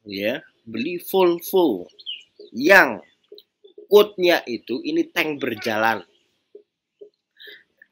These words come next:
tank yang ada di dalam mobil, ya.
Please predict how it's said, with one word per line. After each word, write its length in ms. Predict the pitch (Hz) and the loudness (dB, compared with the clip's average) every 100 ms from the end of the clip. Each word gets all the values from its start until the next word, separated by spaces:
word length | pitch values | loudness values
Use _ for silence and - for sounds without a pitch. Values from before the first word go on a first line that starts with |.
| - | -2
tank 200 | 147 156 | 0 4
yang 220 | 139 113 | 2 2
ada 160 | 107 131 | -2 -4
di 160 | 117 107 | -4 -4
dalam 240 | 104 104 | -6 -6
mobil, 400 | 107 104 - 104 - - _ - _ _ _ | -6 -8 -6 -8 -8 -20 _ -20 _ _ _
ya. 400 | 92 87 90 98 | -14 -12 -12 -14